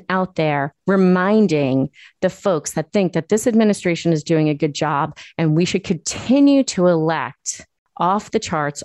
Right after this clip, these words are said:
off the rails, socialist Democrats to office.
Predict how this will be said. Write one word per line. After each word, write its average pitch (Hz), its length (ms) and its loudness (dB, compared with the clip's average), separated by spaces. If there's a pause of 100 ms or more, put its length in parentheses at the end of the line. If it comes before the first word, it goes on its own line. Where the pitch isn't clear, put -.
off 175 260 0
the 196 120 -2
rails, 147 680 -2 (240)
socialist - 720 0
Democrats 170 760 -4 (120)
to - 140 -4
office. 180 640 -4